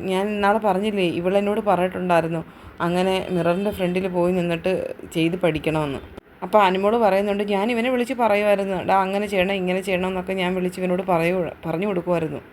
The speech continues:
അതിനാണോ നീ എനിക്കിട്ട് ഉപദേശിച്ച് തിരിച്ച്?"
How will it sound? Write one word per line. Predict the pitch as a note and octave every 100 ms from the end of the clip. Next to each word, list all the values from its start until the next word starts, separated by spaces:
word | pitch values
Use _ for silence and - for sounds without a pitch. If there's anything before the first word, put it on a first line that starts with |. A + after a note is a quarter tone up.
| - - - - - -
അതിനാണോ | F#3 G3+ A#3 A#3+ C#4 C#4+
നീ | B3 A#3
എനിക്കിട്ട് | A3+ G#3+ G#3+ A3+ A3
ഉപദേശിച്ച് | F#3+ F#3+ G3 G3+ F#3+ F#3+ F#3 - -
തിരിച്ച്?" | F#3+ F3+ F3+ G3+